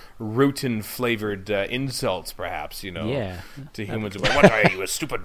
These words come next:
Speaker 1: are you a human or are you Rutan?" or something like that, or, you know, 'cause they, they sort of forgot their war. Or perhaps, in my opinion, Strax never really even saw the war between the Rutans and the Sontarans, and s-, sort of been working as a nurse for most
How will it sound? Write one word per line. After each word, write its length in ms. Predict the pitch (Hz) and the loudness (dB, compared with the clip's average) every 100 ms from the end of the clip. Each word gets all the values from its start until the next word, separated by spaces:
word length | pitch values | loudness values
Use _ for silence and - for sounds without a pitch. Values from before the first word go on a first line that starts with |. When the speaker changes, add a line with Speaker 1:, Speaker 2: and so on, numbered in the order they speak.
| - | -4
Speaker 1:
are 240 | 104 123 | 0 2
you 140 | 131 107 | 2 0
a 80 | |
human 300 | 95 277 285 | 0 0 2
or 140 | 226 202 | 6 8
are 80 | 165 | 8
you 120 | 143 | 6
Rutan?" 400 | 151 127 120 95 | 2 0 -2 -4
or 80 | 87 | -4
something 340 | 117 98 98 | -6 -6 -8
like 200 | 92 90 | -8 -6
that, 280 | 101 85 - | -6 -6 -10
or, 180 | 82 82 | -10 -10
you 120 | 87 | -6
know, 240 | 98 92 90 143 147 - | -6 -6 -8 -12 -14 -10
'cause 180 | 123 113 | -8 -6
they, 200 | - 151 | 0 0
they 180 | 151 165 | 2 0
sort 200 | 185 202 | 2 0
of 100 | 202 | 0
forgot 320 | 175 180 - | 2 2 4
their 100 | 117 | 2
war. 260 | 98 92 - - - | 2 -2 -4 -8 0
Or 100 | 208 | 0
perhaps, 380 | 190 196 196 - | 4 6 6 4
in 80 | 160 | 4
my 160 | 160 | 4
opinion, 340 | 160 147 131 117 | 4 2 -2 -4
Strax 440 | - 143 131 - | 2 4 4 2
never 320 | 127 120 117 | 0 0 -2
really 240 | 113 113 113 | 0 -2 -2
even 220 | 110 107 | -4 -4
saw 380 | - 127 113 107 | -4 0 2 2
the 100 | 95 | -2
war 260 | 82 82 | -8 -10
between 360 | 80 85 95 90 | -10 -12 -10 -10
the 80 | 87 | -8
Rutans 340 | 90 - 82 | -8 -8 -14
and 100 | 85 | -12
the 60 | 85 | -12
Sontarans, 800 | - 85 85 98 87 85 85 87 | -10 -10 -10 -8 -8 -8 -12 -12
and 120 | 85 | -14
s-, 140 | - - - - | -16 -16 -18 -14
sort 220 | - 123 | -6 -4
of 60 | 104 | -2
been 160 | 104 98 | -4 -2
working 320 | 104 107 98 | -4 -4 -6
as 120 | 95 | -6
a 60 | 95 | -6
nurse 360 | 95 95 85 | -4 -6 -6
for 140 | - 92 | -10 -8
most 160 | 92 | -8